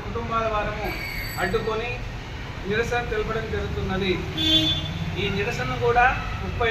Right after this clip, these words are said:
నాలుగు రోజుల నుంచి నిరసన దీక్ష కార్యక్రమంలో ఈ ఆరు వందల యాభై కుటుంబాల వారు పాల్గొంటున్నారు. కానీ ఏ ఒక్క అధికారి నుంచి మాకు సరైన స్పందన రావడం లేదు, మా యొక్క సమస్యకు పరిష్కారం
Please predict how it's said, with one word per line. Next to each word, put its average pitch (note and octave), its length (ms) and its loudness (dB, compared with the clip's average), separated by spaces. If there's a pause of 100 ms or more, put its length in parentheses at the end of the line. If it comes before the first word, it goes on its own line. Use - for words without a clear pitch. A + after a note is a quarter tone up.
నాలుగు G#3+ 280 0
రోజుల A#3 220 -2
నుంచి - 180 -8 (300)
నిరసన G3+ 280 -2 (100)
దీక్ష A3 200 -4 (420)
కార్యక్రమంలో G3+ 600 0 (460)
ఈ F#3+ 40 0 (100)
ఆరు A3+ 160 8
వందల A#3 280 2
యాభై A3 180 6 (100)
కుటుంబాల A3+ 460 4
వారు G#3+ 160 2 (100)
పాల్గొంటున్నారు. G3 720 -2 (560)
కానీ A3+ 300 6 (560)
ఏ A#3+ 40 6 (160)
ఒక్క B3 160 -2 (120)
అధికారి B3+ 440 4
నుంచి A3+ 280 -4 (560)
మాకు G#3 220 0 (100)
సరైన A3 360 0 (100)
స్పందన A3 360 -4 (100)
రావడం G3 280 2 (100)
లేదు, F#3 200 -2 (520)
మా F#3+ 180 4
యొక్క B3+ 180 -2 (340)
సమస్యకు C4 540 0 (340)
పరిష్కారం G3+ 580 -2